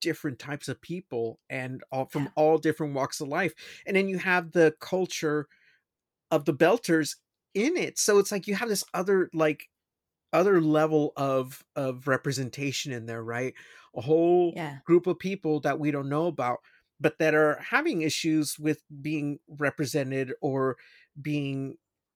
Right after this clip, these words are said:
Speaker 1: getting their slice of the pie as everybody else does. But because they're from a certain area or because they grew up a certain way, you know, they're, they're treated like this minority that doesn't matter at, at times, even though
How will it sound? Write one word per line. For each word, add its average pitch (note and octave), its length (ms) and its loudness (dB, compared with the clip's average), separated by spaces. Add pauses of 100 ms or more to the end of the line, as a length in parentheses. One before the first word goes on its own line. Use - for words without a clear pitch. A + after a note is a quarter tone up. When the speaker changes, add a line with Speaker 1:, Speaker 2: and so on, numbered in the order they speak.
(340)
Speaker 1:
getting E4 280 2
their B3 120 4
slice - 800 0
of E3 320 4
the D#3 120 4
pie D#3+ 360 0
as C#3 160 -2
everybody C#3+ 400 -2
else C3 240 -2
does. A#2+ 280 -6
But E3 200 2
because E3+ 360 -2
they're D#3 160 4
from D#3 200 -6
a C3+ 40 -2
certain D#3 380 0
area D#3 320 2
or D3 60 0
because C#3 260 -6
they B2+ 100 -6
grew D3 220 0
up G3 80 -4
a C#3 60 -2
certain C#3 360 -6
way, C3+ 280 -4 (360)
you F4 80 -2
know, C#4 180 2 (220)
they're, C4+ 380 2
they're A#3+ 160 8
treated A#3+ 500 -4
like F3 180 -2
this E3+ 140 -2
minority F#3 460 0
that D#3 120 4
doesn't E3 320 0
matter D3 580 -2
at, C3+ 200 -4
at C#3+ 100 -10
times, D#3+ 300 -2
even A3+ 260 -2
though A3+ 320 4